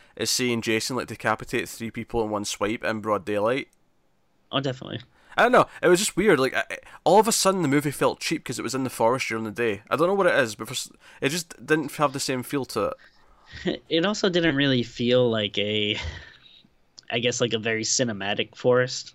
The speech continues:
Speaker 2: Like,
Speaker 1: <laughs> Yeah,
Speaker 2: it kinda
Speaker 1: yeah.
Speaker 2: reminded, like, I don't know, it kinda looked like the kinda, like,
Speaker 1: Student movie.
Speaker 2: backyards and, yeah, like, definitely, like, something that you would just find in, like, a park nearby or something.
Speaker 1: Do you, do you know what I think the problem with that scene, that scene was? Is that it
Speaker 2: Mm.
Speaker 1: felt less like a scene from Friday the Thirteenth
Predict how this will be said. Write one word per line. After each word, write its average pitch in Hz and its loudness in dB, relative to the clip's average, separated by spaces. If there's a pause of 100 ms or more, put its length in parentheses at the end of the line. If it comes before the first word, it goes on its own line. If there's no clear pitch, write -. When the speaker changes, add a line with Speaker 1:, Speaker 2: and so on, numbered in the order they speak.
Speaker 2:
Like, 110 -4
Speaker 1:
<laughs> - -20
Yeah, 139 0
Speaker 2:
it 185 6
kinda 165 6
Speaker 1:
yeah. 131 4
Speaker 2:
reminded, 127 0
like, 127 -2 (500)
I 147 2
don't 151 4
know, 139 4
it 135 0
kinda 170 -2
looked 131 -4
like 117 -4
the 110 -8
kinda, 110 -8 (120)
like, 113 -4
Speaker 1:
Student 110 2
movie. 110 2
Speaker 2:
backyards 107 0
and, 110 -12 (440)
yeah, 156 2
like, 117 -8
definitely, 135 -8
like, 117 -6
something 113 -10
that 104 -4
you 110 -8
would 107 -10
just - -4
find 104 -8
in, 101 -8
like, 98 -4
a 95 -6
park 104 -6
nearby 101 -6
or 98 -4
something. - -6
Speaker 1:
Do - -20
you, - -16
do 240 2
you 262 8
know 254 4
what 247 8
I 233 4
think 233 0
the 196 -6
problem 190 4
with 147 2
that 151 4
scene, 143 -4
that 127 2
scene 123 -4
was? 117 0 (280)
Is 127 0
that 135 2
it 127 0
Speaker 2:
Mm. 127 -6
Speaker 1:
felt 175 6
less 143 2
like - -8
a 143 -4
scene 131 -2
from 123 -8
Friday 117 0
the 110 -4
Thirteenth 110 -2